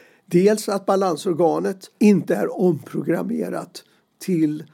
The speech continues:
normal gravitation tillbaks. Dels att blodvolymen är för liten. Och det där tycker man är problematiskt ur säkerhetssynpunkt, för att, eh,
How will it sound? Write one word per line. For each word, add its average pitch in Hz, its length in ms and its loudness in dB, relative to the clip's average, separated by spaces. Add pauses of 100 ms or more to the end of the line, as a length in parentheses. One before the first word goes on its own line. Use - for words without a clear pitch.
(120)
normal 170 420 -2
gravitation 170 840 -4 (400)
tillbaks. 185 480 -4 (1000)
Dels 185 680 0 (100)
att 180 380 -4
blodvolymen 190 840 0
är 156 80 -4
för 190 120 -4
liten. - 440 -8 (880)
Och 185 540 2
det 240 180 2
där 202 180 2
tycker 247 340 -2
man 175 320 -4 (320)
är 240 220 0
problematiskt 196 1200 -6 (100)
ur 175 300 4
säkerhetssynpunkt, 160 1200 -4
för - 200 -6
att, - 360 -12
eh, 69 260 -6